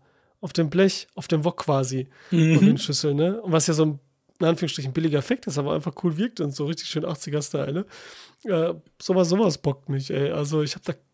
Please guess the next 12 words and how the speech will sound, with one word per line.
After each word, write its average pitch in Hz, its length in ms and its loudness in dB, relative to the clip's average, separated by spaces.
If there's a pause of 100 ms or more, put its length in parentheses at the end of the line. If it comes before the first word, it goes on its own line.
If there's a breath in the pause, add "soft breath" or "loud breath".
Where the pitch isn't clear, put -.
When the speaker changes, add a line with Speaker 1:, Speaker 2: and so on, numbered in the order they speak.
(200)
Speaker 1:
nichts, 226 300 -4
was 233 180 0
ich, - 260 -8
doch 233 260 0
eine 254 220 0
Sache, 269 380 -2 (960 soft breath)
wenn 196 100 2
er 208 80 4
auf - 60 2
dem 160 100 0
Dachboden 160 440 0
ist 147 400 -2